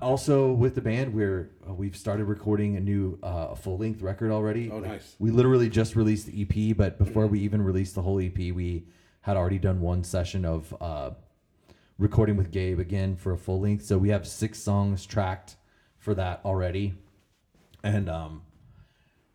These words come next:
Speaker 1: yeah, I'm really excited about it. Like, writing a full length album is way different than an E P though.
Speaker 2: Right. Yes.
Speaker 1: <laughs>
Speaker 2: Uh, we're, we're writing, we're working, we're,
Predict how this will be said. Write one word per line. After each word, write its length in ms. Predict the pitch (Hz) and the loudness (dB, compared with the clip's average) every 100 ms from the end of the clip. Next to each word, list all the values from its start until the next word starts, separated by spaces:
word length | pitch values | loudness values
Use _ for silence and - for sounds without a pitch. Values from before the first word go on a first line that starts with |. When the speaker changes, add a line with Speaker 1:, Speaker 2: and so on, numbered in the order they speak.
| - | -6
Speaker 1:
yeah, 340 | 113 127 92 | -4 -4 -4
I'm 160 | - 127 | -2 2
really 220 | 127 135 | 4 2
excited 400 | 123 - 131 123 | 0 2 2 2
about 240 | 90 82 | 0 0
it. 380 | 78 - 107 - | -4 -8 -10 -6
Like, 180 | 113 104 - - 110 | -4 -4 -6 -20 -6
writing 380 | 120 123 131 120 | -2 -2 -2 -6
a 60 | |
full 360 | 92 - 117 117 | -8 -6 -2 0
length 260 | 113 110 | 0 -2
album 360 | 107 101 101 98 | -2 -2 -2 -2
is 140 | 92 | -4
way 160 | 90 92 | -6 -6
different 260 | 90 87 87 | -6 -8 -10
than 80 | 82 | -10
an 80 | 80 | -12
E 80 | 85 | -14
P 200 | 85 85 | -12 -12
though. 220 | - 58 - _ - | -12 -14 -16 _ -14
Speaker 2:
Right. 260 | 104 87 - - | -12 -12 -16 -16
Yes. 400 | 110 95 - - - - - | -10 -10 -10 -18 -20 -6 -4
Speaker 1:
<laughs> 200 | - - | -2 -2
Speaker 2:
Uh, 840 | 180 - - 202 - 202 202 208 190 | -2 0 4 4 6 2 4 0 0
we're, 180 | 107 110 | -4 -4
we're 180 | 110 110 | -4 -4
writing, 420 | 101 101 98 92 | -4 -6 -6 -10
we're 140 | 98 95 | -12 -12
working, 420 | 98 90 95 87 | -10 -12 -14 -16
we're, 140 | 90 | -16